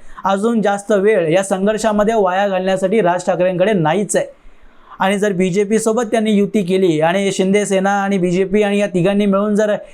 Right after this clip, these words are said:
निवडणूक लढवली तर हमखास हे लोकच मुंबईची महापालिका जिंकतील आणि सरकारमध्ये, सत्तेमध्ये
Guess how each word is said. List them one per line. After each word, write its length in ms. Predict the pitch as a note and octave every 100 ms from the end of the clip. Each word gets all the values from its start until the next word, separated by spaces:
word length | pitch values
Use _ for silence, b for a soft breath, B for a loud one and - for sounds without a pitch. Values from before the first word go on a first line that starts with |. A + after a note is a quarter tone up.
| B
निवडणूक 440 | F3+ G3 G#3 G#3 G3
लढवली 600 | F3+ G3+ A#3 G3+ C#3+ E3 G3
तर 120 | A3 A3 G#3+ B -
हमखास 460 | G3+ G3+ A#3+ B3 G#3
हे 100 | A3+
लोकच 400 | B3 B3 F#3 E3
मुंबईची 420 | F3 G3+ A3 A3
महापालिका 520 | G#3+ G#3+ A3+ A3+ A3+
जिंकतील 480 | F#3+ A3+ C4 A#3 E3
आणि 180 | E3 G#3
सरकारमध्ये, 640 | G#3 F#3 A3+ A3+ A3 A3+
सत्तेमध्ये 600 | A3 G3 - C4 B3 F#3